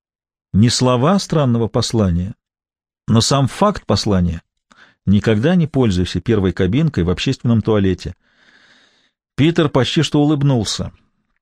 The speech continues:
Он вынужден был признать, что это очень в духе Морроу. Они были людьми в высшей степени одержимыми. «Он был жестоким человеком», — сказал Томас, не желавший сдаваться.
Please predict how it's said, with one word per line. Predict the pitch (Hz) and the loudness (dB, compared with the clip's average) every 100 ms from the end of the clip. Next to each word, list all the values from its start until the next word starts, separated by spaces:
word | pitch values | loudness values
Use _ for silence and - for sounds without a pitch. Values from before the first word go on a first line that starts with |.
| _ _ _ _ _ _ _ - | _ _ _ _ _ _ _ -2
Он | 135 | 2
вынужден | 123 156 139 123 127 | 2 2 2 2 2
был | 123 | 2
признать, | 131 123 139 190 | 2 0 0 0
что | - 131 | -2 -2
это | 135 139 147 | 0 0 0
очень | 143 151 | 0 -2
в | 139 | 0
духе | 147 - | 0 0
Морроу. | 120 123 87 76 80 - _ _ _ _ _ _ - | 0 2 0 -4 -6 -12 _ _ _ _ _ _ -2
Они | 104 127 | 2 2
были | 139 135 | 2 2
людьми | 131 120 123 160 | 2 0 2 0
в | 113 | 2
высшей | 135 - | 0 0
степени | 107 135 135 127 | -2 -2 0 0
одержимыми. | - 110 117 110 98 104 82 71 87 _ _ _ _ _ _ _ _ _ _ _ _ _ _ | 0 0 0 0 0 2 0 -2 -8 _ _ _ _ _ _ _ _ _ _ _ _ _ _
«Он | 113 135 147 | 0 2 4
был | 147 170 | 2 2
жестоким | 127 170 - 165 123 107 | 2 -2 0 0 2 2
человеком», — | 107 107 101 - 85 | 2 2 0 -2 -4
сказал | - 95 87 | -2 0 0
Томас, | - 139 127 - | 0 0 -2 0
не | 101 | 0
желавший | 101 98 - 92 | 2 0 0 -2
сдаваться. | 92 101 131 - 87 | 0 0 -2 -2 -4